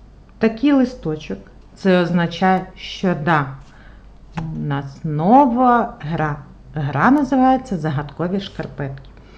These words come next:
Організатор цієї гри Тетяна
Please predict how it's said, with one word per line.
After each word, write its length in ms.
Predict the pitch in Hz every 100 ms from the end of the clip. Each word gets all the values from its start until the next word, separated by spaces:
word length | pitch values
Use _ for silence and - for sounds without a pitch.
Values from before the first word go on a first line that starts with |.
| - - - -
Організатор 840 | 196 220 254 277 285 330 330 220
цієї 540 | - 180 170 165 143 147
гри 340 | 147 180 262 - - -
Тетяна 500 | 330 330 185 160